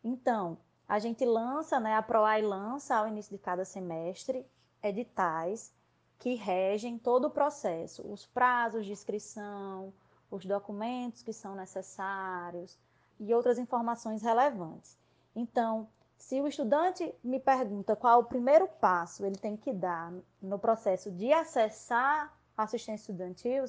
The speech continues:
de acessar as bolsas auxílio, eu digo: entre no site da proai,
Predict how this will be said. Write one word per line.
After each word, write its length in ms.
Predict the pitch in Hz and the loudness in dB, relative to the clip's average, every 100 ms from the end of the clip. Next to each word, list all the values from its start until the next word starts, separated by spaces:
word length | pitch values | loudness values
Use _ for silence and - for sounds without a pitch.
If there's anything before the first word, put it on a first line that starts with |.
| - | -2
de 100 | 208 | 0
acessar 480 | 233 233 220 226 208 | 0 0 -4 0 0
as 100 | 185 | 2
bolsas 420 | 214 240 226 185 | 2 2 0 -4
auxílio, 500 | 175 - 254 254 220 | -4 -2 0 0 0
eu 100 | 226 | -2
digo: 300 | 196 180 185 _ _ _ _ | -4 -8 -10 _ _ _ _
entre 340 | 208 254 269 262 | -6 -4 -4 -6
no 80 | |
site 260 | 240 220 220 | -2 0 2
da 120 | 220 | 0
proai, 800 | 208 190 180 175 185 202 208 220 | 0 0 0 0 0 0 -2 -6